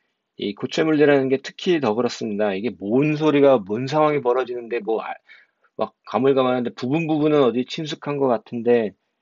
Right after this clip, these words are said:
뭐가 어떻게 돌아가는 건지 막 정신 차려다 보면 한 학기가 끝나 있고, 졸업을 하고 딴 전공을 하고 있고, 뭐 이런 상황입니다. 이거는 그림이, 어, 간단해요. 양자역학 문제예요. 무-,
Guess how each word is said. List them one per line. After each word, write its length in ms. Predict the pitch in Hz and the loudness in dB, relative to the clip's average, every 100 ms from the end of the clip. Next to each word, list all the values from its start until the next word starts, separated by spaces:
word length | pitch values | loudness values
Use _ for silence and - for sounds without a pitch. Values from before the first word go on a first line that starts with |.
| _ _ | _ _
뭐가 300 | - 104 113 | -8 -4 0
어떻게 300 | 95 95 - | -2 -2 -2
돌아가는 440 | 123 110 120 120 117 | 0 2 2 2 0
건지 200 | 110 104 | -2 -2
막 220 | 104 - | -2 -4
정신 380 | - 117 123 131 | -6 -6 -6 -8
차려다 320 | 131 123 120 | -4 0 0
보면 240 | 110 107 107 | 0 -2 -2
한 140 | 135 | -4
학기가 260 | 143 117 107 | -4 -6 -4
끝나 320 | 131 123 113 | -4 -2 -4
있고, 180 | 107 101 | -6 -8
졸업을 460 | 110 113 113 107 | -4 -2 0 -2
하고 160 | 104 95 | -2 -2
딴 280 | - 131 127 | -4 -4 -4
전공을 400 | 113 107 110 107 | -6 -4 -6 -6
하고 180 | 104 | -8
있고, 200 | 101 - | -12 -10
뭐 120 | 98 101 | -10 -6
이런 220 | 110 117 | -6 -6
상황입니다. 680 | 113 101 90 87 117 165 _ _ _ _ _ _ _ _ _ _ _ _ _ _ _ - - - | -6 -8 -12 -12 -8 -8 _ _ _ _ _ _ _ _ _ _ _ _ _ _ _ -20 -20 -8
이거는 400 | 123 135 143 135 | 2 4 4 2
그림이, 600 | 135 127 131 131 123 - | 2 2 2 2 -2 -6
어, 420 | 120 110 107 104 107 - | -4 -2 -2 -4 -10 -16
간단해요. 560 | - 113 123 110 98 92 - - _ _ - | -10 -6 -4 -2 -4 -8 -14 -20 _ _ -2
양자역학 680 | 110 147 170 175 156 156 147 | 2 4 6 6 4 0 -4
문제예요. 480 | 117 104 98 95 92 | -4 -4 -4 -4 -8
무-, 180 | 92 | -12